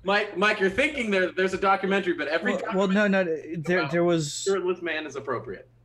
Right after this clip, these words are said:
Speaker 2: So there was, there's some documentary I watched with Rick a few months ago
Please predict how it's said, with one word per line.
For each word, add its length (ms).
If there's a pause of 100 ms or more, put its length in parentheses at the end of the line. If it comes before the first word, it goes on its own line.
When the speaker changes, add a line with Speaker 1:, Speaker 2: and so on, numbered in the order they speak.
(100)
Speaker 2:
So 280
there 240
was, 720 (320)
there's 220
some 160
documentary 500
I 60
watched 400
with 200
Rick 400 (380)
a 40
few 200
months 320
ago 300